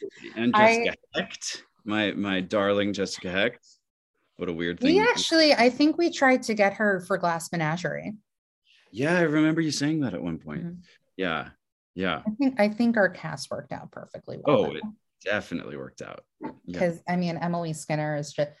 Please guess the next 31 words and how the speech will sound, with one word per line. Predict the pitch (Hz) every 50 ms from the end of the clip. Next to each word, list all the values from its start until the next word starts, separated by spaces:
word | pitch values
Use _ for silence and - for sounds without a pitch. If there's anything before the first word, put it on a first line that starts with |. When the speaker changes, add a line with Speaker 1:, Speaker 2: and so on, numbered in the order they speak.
| _ -
Speaker 2:
I | 196 202
was | 208 202
a | 214
little | 208 208 208 220 226 226
intimidated | 214 202 208 196 190 190 180 170 165 151 139
by | 151 139 139
her, | 143 151 156 147 139 139 143 -
but | 156 151 151 151 147 147 147
Speaker 1:
Oh, | 151 - - - _ -
me | 110 131
too. | - - 101 117 135 101 87 73 - - - - - -
<laughs> | - -
Speaker 2:
I | 214
was | 226 -
also | 285 285 294 294 359 359 349 320 269 - - - _ _ -
really | 208 185 185 214 220 214 226 247 240
intimidated | 247 233 214 196 190 190 196 202 214 214 226 220 220 220 220 220 208 196
by | - 190 175
Mary | 175 170 165 160 165 170 180
Testa, | 175 - - 151 147 - - - 233 254 269 285 294 294 294 _ _ _ _ _ _ _ _ _ _ _ _ - -
who's | 226 226 214 196
Speaker 1:
Oh. | 135 151 143 156 - 170 160 160
Speaker 2:
lovely. | 156 151 143 147 151 170 190 208 220 233 240
She | 233 - - 208
did | - 190 180 160
Rabbit | 165 151 147 147 - 170
Hole | - 196 190 196
with | 208 214 208 220
us. | 226 226 233 247 247 - - - - - _ _ _ _ _ _ _ _ -
Speaker 1:
Yes. | 185 180 180 170 170 165 165 165 165
Speaker 2:
Um, | 165